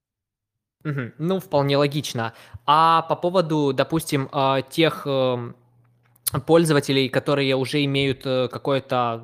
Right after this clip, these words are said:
допустим, количество токена Мун, будет ли им какие-то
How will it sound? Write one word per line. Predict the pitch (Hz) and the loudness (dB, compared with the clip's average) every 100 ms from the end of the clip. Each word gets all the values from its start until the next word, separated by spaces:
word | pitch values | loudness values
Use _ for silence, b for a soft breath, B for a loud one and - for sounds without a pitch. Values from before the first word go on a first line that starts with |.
| 117 | -10
допустим, | 117 131 - 127 | -8 -8 -8 -6
количество | 131 131 - 123 - 127 123 120 - | -4 -4 -4 -8 -4 0 2 2 0
токена | 135 - 127 123 | -4 -2 -6 -4
Мун, | 117 113 110 | -6 -8 -10
будет | 127 117 165 202 | -8 -2 -2 -2
ли | 160 147 | -4 -4
им | 135 | -2
какие-то | 127 123 135 123 - 123 120 113 | -6 -2 -2 -2 0 2 2 -2